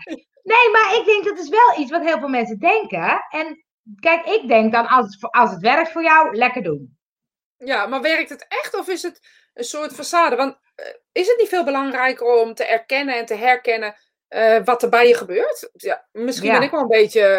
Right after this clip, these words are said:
Speaker 1: eh, eh, gekkig, maar ik zou denken: volgens mij is het veel belangrijker. Hé, wacht eens even, wat pak ik nou eigenlijk op? Want negen van de tien keer is het heel selectief namelijk en pak je heus niet alles op.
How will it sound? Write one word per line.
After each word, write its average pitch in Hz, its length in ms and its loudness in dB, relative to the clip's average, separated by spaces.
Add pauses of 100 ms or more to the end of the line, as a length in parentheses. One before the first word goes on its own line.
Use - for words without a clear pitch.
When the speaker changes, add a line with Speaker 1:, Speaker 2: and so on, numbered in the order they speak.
(100)
Speaker 1:
eh, 180 520 -4 (520)
eh, 170 420 -6
gekkig, 339 540 0
maar 214 240 0
ik - 160 0
zou 202 160 0
denken: 175 260 -4
volgens - 220 -10
mij 160 100 -8
is 175 80 -8
het - 100 -14
veel 587 440 0
belangrijker. 208 760 2 (220)
Hé, 220 140 2
wacht 294 180 0
eens 285 100 -8
even, 226 240 4
wat 240 220 0
pak - 160 0
ik 480 100 2
nou 220 180 4
eigenlijk 185 420 0
op? 170 240 -2 (260)
Want 254 340 -6
negen 330 260 2
van 330 100 0
de 262 80 -6
tien 233 220 -4
keer 214 260 4
is 170 140 -4
het 262 80 2
heel 359 100 4
selectief 285 460 2
namelijk 196 380 -2
en 247 120 0
pak 247 160 -6
je 247 120 0
heus 285 240 4
niet 254 180 -6
alles 233 320 0
op. 240 300 0